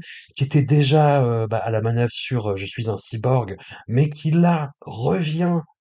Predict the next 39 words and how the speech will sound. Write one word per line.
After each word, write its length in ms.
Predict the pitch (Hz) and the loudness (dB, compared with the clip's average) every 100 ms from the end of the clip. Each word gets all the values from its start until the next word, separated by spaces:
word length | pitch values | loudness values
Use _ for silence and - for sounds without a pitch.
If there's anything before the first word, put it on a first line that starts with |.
| _ | _
bah, 140 | 110 110 | -10 -6
dans 140 | 113 | -6
vraiment, 520 | 110 113 117 139 131 | -4 -2 0 2 2
euh, 60 | 101 | 0
ce 100 | - | -4
qu'il 120 | 95 | -6
a 60 | 82 | -2
fait 140 | 139 | -2
pour 140 | 131 92 | -2 -6
Park 140 | 98 | -8
Chan-wook 320 | 92 107 127 | -6 -2 -2
sur 160 | - 95 | -2 -6
la 80 | 95 | -8
trilogie 380 | - 104 104 | -8 -8 -8
de 40 | 90 | -8
la 100 | 87 | -8
vengeance, 440 | 101 151 123 - | 0 2 0 -2
quoi. 180 | - 90 - - - - | -10 -12 -14 -18 -16 -8
C'est-à-dire, 760 | 113 98 107 95 127 165 147 | -6 -2 -4 -2 2 4 4
euh, 720 | 104 101 98 98 104 101 101 92 | 2 -4 -8 -8 -6 -6 -8 -8
voilà, 180 | 90 87 - - _ _ _ _ - | -10 -12 -16 -20 _ _ _ _ 2
faire 280 | 147 139 - | 2 2 -2
que 100 | 110 | -2
le 120 | 107 | 0
noir 300 | 120 135 120 | 2 4 2
est 80 | - | -2
couleur, 320 | 120 117 - - | 0 0 0 -6
pour 120 | 98 | -8
reprendre 340 | 104 - 110 95 | -8 -4 -4 -4
cette 160 | 98 | -8
vieille 260 | 80 113 117 | -4 -2 0
expression 420 | - - 107 131 | -2 -4 -4 -2
d'une 160 | 120 90 | -4 -4
vieille 280 | 90 101 110 | -8 -8 -8
pub, 260 | - 113 92 | -8 -8 -8
euh, 180 | - 69 | -10 -8
des 100 | 98 - | -8 -6
années 120 | 123 - | -8 -8
quatre-vingts. 520 | 87 - 110 135 | -10 -8 -4 -2